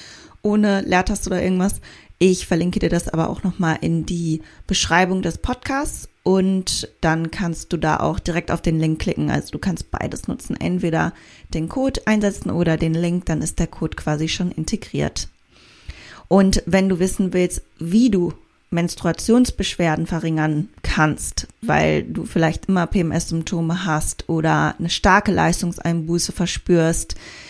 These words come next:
um deinen Zyklus herum und möglichst konstant leistungsfähig sein willst, das wirst du in unserem Kurs in der spezifischen Lektion darüber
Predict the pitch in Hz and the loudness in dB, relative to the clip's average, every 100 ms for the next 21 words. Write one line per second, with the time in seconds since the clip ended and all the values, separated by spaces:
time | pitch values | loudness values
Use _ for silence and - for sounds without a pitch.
0 | - - 190 190 190 - 180 165 165 226 | -14 2 4 4 2 2 0 2 0 -2
1 | 196 175 170 160 165 175 - _ _ _ | -2 0 0 2 0 -2 -6 _ _ _
2 | _ _ - - - - - - 175 175 | _ _ -20 -20 -18 -18 -20 -2 4 4
3 | 175 - 202 202 196 196 - 185 - 185 | 4 4 4 6 2 0 0 0 0 0
4 | 175 180 180 226 220 190 175 - 175 165 | 0 2 4 6 4 0 -2 -2 -2 -2
5 | - 160 165 160 165 165 - - - - | 0 0 0 0 0 -2 -4 -6 -6 -8
6 | - - - - 185 233 - - 202 196 | -16 -20 0 4 4 2 -2 4 6 6
7 | 202 196 180 185 180 175 - 185 185 - | 2 2 2 0 0 -2 0 2 2 0
8 | 175 170 - 175 - 185 190 196 175 165 | 0 0 -2 -6 -4 -2 -2 -2 -2 -4
9 | - 196 180 175 165 175 170 170 170 | -4 0 2 2 2 2 2 2 0